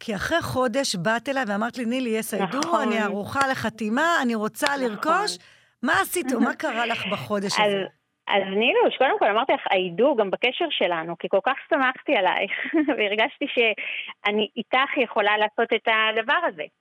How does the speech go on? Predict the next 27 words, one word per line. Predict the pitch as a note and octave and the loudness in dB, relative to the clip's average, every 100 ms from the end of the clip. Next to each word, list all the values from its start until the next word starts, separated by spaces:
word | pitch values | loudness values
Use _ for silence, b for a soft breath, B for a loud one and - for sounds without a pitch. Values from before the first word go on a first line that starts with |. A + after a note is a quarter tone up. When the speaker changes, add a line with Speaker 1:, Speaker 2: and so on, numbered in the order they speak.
| _ | _
Speaker 1:
אז | A3+ B3+ | -12 -6
הבנת | C#4 E4 | -4 -2
Speaker 2:
איתך | |
Speaker 1:
שעסקים | D#4+ C4 C4+ C4+ | 0 0 0 0
Speaker 2:
אני | C4 | -2
Speaker 1:
עושים | D4+ D4+ C#4 | -4 -2 0
עם | B3+ | 2
Speaker 2:
אי-, | A3 | 0
Speaker 1:
אנשים, | A3 E4 F4 E4+ | -4 -10 -12 -12
ושמחת | A#3 - A#3 B3 - G#3 | -14 -8 -4 -4 -4 -8
עליי. | D#3+ D#3 - - | -6 -4 -4 -2
זה | B3 | -2
דבר | D4 | 0
Speaker 2:
עסקים | D#4+ E4 | 0 0
Speaker 1:
ראשון. | - G#3+ | -2 -6
Speaker 2:
עושים | F3+ C#4 D#4 C4 | 0 2 2 2
עם | A3+ | 2
אנשים | G#3+ G#3 - - C4 B3+ B3 | 2 0 -2 -2 2 2 0
הרבה | F#3+ F#3+ G#3 A3+ | -4 0 0 2
יותר, | G#3+ G3 A3 A3 - | 0 0 0 0 -2
אפילו | - D4+ | -2 0
יותר | B3+ A3+ G3+ | 2 0 0
מה-, | G3 F3+ F3 - | 2 2 0 -2
מה-, | F#3+ | -4
מהעסקה | G3+ F3+ E3+ - D#3+ | -2 -2 -4 -4 -2
עצמה, | - - F3+ F3 E3+ | -2 -4 -2 -2 -2
וזה | F3+ F#3+ | -4 0